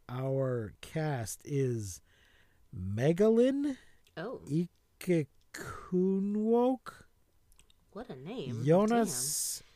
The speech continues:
Speaker 1: Yeah, it's, it's a, it's a real Scrabble name there.
Speaker 2: Get it, Megalyn.
Speaker 1: Jonas, <laughs> Jonas Kibreeb as Luna. Joshua Dove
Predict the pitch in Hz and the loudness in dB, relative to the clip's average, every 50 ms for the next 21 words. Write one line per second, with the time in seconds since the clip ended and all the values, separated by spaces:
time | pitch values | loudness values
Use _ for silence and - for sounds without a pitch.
0 | _ _ _ _ _ 139 131 135 135 117 110 110 113 107 - - - - 117 113 | _ _ _ _ _ -4 -2 -2 0 -2 -2 -4 -6 -8 -10 -14 -14 -12 -12 -12
1 | 110 - - - - _ _ - - _ _ _ _ - - 95 90 90 - _ | -12 -14 -20 -20 -20 _ _ -20 -20 _ _ _ _ -18 -14 -14 -14 -14 -14 _
2 | _ - - - - - - - - - - 175 160 - - - 127 110 117 104 | _ -20 -20 -20 -20 -20 -20 -20 -20 -12 -10 -8 -8 -8 -8 -8 -6 -6 -6 -6
3 | - - - 127 107 101 101 98 92 90 90 - _ _ - _ - 110 98 98 | -6 -8 -6 -6 -6 -6 -6 -8 -8 -10 -12 -16 _ _ -20 _ -12 -10 -8 -6
4 | 98 98 95 110 117 117 254 277 247 160 - 170 180 180 175 170 170 170 170 156 | -6 -4 -2 -2 -2 2 2 4 4 2 2 0 -2 -2 0 0 0 2 4 8
5 | 165 180 190 190 196 196 185 - - - - - - - - _ _ _ _ _ | 10 10 10 10 8 6 4 2 0 -4 -4 -4 -6 -8 -12 _ _ _ _ _
6 | _ _ - 131 - - 202 139 - 147 151 - - _ _ _ _ _ _ _ | _ _ -14 -12 0 2 2 2 2 -2 -8 -8 -10 _ _ _ _ _ _ _
7 | _ _ _ _ - _ - 151 160 180 190 214 208 202 - - - - - - | _ _ _ _ -20 _ 0 2 4 4 4 2 2 0 0 -4 -6 -8 -12 -14
8 | _ _ _ _ _ _ _ _ _ _ _ _ _ - - 151 127 110 113 117 | _ _ _ _ _ _ _ _ _ _ _ _ _ -4 -4 -2 -2 -2 -2 -2
9 | 123 135 160 185 208 220 233 208 190 202 175 165 _ _ _ _ _ _ _ _ | 0 0 0 0 0 0 -2 -2 -2 -4 -6 -6 _ _ _ _ _ _ _ _
10 | _ _ _ _ _ - 131 127 117 107 110 117 123 143 160 180 196 220 226 233 | _ _ _ _ _ -12 -10 -8 -8 -6 -6 -2 0 2 2 2 2 0 -2 -2
11 | 220 - _ _ _ _ _ _ _ _ _ _ _ _ _ _ _ _ _ _ | -4 -8 _ _ _ _ _ _ _ _ _ _ _ _ _ _ _ _ _ _
12 | _ _ - 156 156 156 160 147 - 165 147 143 135 110 101 98 - _ _ _ | _ _ 0 2 2 2 2 0 -2 0 0 0 0 0 -4 -12 -16 _ _ _
13 | _ _ _ 160 123 - _ _ - _ - 95 104 147 190 226 254 262 262 262 | _ _ _ -18 -18 -18 _ _ -10 _ -6 -4 0 0 0 2 2 0 0 -2
14 | 240 - - | -8 -14 -20